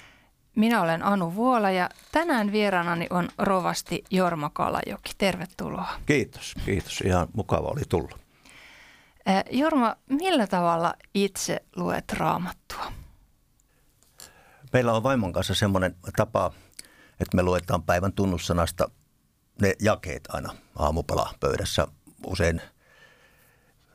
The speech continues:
Speaker 2: toinen on vähän aikaisemmin noussut, mut sitten kuitenkin aina kertaan. Et se on niinku se pieni, pieni leipäviipale, sanoisiko sanan leipä.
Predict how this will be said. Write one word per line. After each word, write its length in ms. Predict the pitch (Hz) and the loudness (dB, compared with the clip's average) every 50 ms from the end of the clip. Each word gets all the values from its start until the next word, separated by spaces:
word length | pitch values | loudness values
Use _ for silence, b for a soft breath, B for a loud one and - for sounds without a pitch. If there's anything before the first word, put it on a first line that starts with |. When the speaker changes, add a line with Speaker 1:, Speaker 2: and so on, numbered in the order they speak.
| - - - | -20 -4 0
Speaker 2:
toinen 280 | - 92 92 92 90 90 | 2 2 4 4 4 4
on 140 | 92 90 87 | 2 2 2
vähän 180 | 92 90 95 | 2 2 2
aikaisemmin 380 | 92 95 - - 110 98 95 98 | 2 0 0 0 0 0 2 2
noussut, 300 | 104 101 98 - - 98 | 2 2 2 0 -2 -4
mut 100 | 95 - | -4 -4
sitten 240 | - 92 87 - - | -4 -4 -4 -2 0
kuitenkin 420 | 98 98 87 92 90 80 92 90 | 0 0 2 0 0 2 2 2
aina 160 | 90 87 80 82 | 2 2 0 0
kertaan. 480 | - 95 85 80 78 73 - - - - B B B B B B B B B B - | 0 0 0 -2 -4 -6 -6 -8 -8 -8 B B B B B B B B B B -8
Et 100 | - - | -4 0
se 100 | - 113 | 2 2
on 100 | 107 104 | 2 0
niinku 260 | 95 82 - 95 98 - B B B B B B B B | -2 -2 -4 -4 -6 -6 B B B B B B B B
se 200 | - - - - - B B B 85 B - | 0 0 0 -2 -6 B B B -12 B -2
pieni, 280 | - 151 156 127 107 95 | 2 2 2 2 0 -2
pieni 320 | - - 95 92 95 92 | -2 0 0 2 2 4
leipäviipale, 720 | 98 92 87 - - 76 80 80 82 80 - 85 82 85 - - | 4 2 2 0 -2 -4 -4 -4 -6 -2 -2 0 0 0 0 0
sanoisiko 320 | - 87 87 87 - - | 0 0 -2 -2 -4 -2
sanan 360 | 87 - 95 90 87 82 78 82 | 0 0 0 0 0 -2 -2 -2
leipä. 340 | 82 78 73 - - - | -2 -2 -4 -4 -8 -8